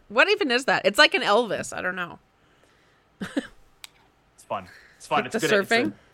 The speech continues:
Speaker 2: Ooh, yeah, I, I guess so. It's, that's a good, I mean, it, it's good. It's a good trademark of his, but it, it's kind of weird to think of the Scotiabank Arena as a, as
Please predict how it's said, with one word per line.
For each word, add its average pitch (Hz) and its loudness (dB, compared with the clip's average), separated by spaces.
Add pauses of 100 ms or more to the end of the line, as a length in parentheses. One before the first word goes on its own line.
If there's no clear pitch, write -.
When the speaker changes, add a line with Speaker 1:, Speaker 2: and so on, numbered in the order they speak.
(540)
Speaker 2:
Ooh, 147 -8
yeah, 135 4
I, 175 2
I 160 2
guess 170 2
so. 156 4
It's, 202 2 (100)
that's 202 2
a 190 -4
good, 208 0
I 175 2
mean, 175 0 (320)
it, 190 0
it's 180 -4
good. 196 -4
It's 180 -10
a 196 -6
good 202 -6
trademark 180 -2
of 151 -12
his, 165 -4
but 151 -4 (340)
it, - 0 (120)
it's 226 -4
kind 381 0
of 190 -2
weird 175 -2
to 147 -16
think 165 -6
of 131 -10
the 135 -6
Scotiabank 151 -6
Arena 139 -4
as 131 -4
a, 127 -4
as 123 -10